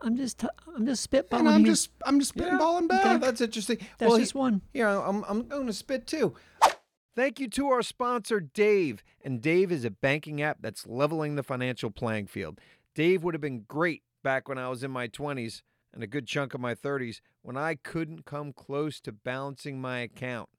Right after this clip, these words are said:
Speaker 3: I did way too much estimation, and unfortunately, I was no stranger to overdraft fees.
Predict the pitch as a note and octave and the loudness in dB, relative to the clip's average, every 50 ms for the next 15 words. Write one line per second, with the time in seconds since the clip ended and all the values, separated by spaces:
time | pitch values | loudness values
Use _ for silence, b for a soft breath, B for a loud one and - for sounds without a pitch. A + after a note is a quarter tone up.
0 | _ _ _ - A#2 G#2+ A2+ A2+ G#2 G#2 A2 D3 F#3 A3 A#3 E3 - - D3 C#3 | _ _ _ -10 -10 -8 -8 -8 -8 -6 -2 0 2 2 0 0 -6 -6 -4 -4
1 | C#3 B2 - C3 A#2 A2+ - - A2+ A2 G#2+ G#2+ - - A2 A#2 A#2+ - _ _ | -4 -4 -4 -4 -6 -6 -8 -8 -8 -6 -6 -8 -8 -10 -10 -10 -12 -14 _ _
2 | _ A#2+ A#2+ B2 A#2+ A2 - - D#3+ E3+ D#3 - E3 D3 D#3 D#3+ E3 D#3+ C3+ C3+ | _ -10 -8 -6 -6 -8 -4 -4 -4 -4 -2 -4 -8 -6 -6 -6 -6 -6 -8 -10
3 | _ _ - A#2 A#2+ A#2 G#2+ A#2 C3 C#3+ D3 D#3 D#3 C#3 - - - C#3+ C#3 C#3+ | _ _ -6 -4 -4 -4 -4 -4 -2 0 2 2 0 0 -4 -6 -6 -6 -4 -4
4 | C#3 B2 C#3 C#3 A2+ - C3 G#2+ C3 C#3 C3 C3 A2+ A#2+ B2 A#2 A2 G#2 - - | -6 -6 -8 -8 -6 -4 -2 0 0 0 -2 -4 -4 -2 -2 -2 -2 -2 -6 -8
5 | A2 G2+ F2 F2 - - | -8 -8 -8 -10 -12 -16